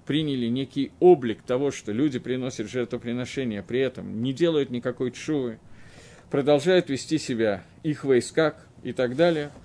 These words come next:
то подобные жертвоприношения не являются желанными Всевышнему. Здесь мы с вами должны коснуться, поскольку мы находимся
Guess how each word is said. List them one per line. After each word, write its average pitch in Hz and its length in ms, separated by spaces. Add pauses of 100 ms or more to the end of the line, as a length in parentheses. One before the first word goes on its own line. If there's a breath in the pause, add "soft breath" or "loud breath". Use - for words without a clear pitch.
(340 loud breath)
то 147 100
подобные 185 500
жертвоприношения 151 1000 (120)
не 151 140
являются 156 600
желанными 117 520
Всевышнему. - 720 (480 loud breath)
Здесь 220 280
мы 220 120
с - 80
вами 185 220
должны 151 600
коснуться, 151 640
поскольку 127 600
мы 110 160
находимся 120 760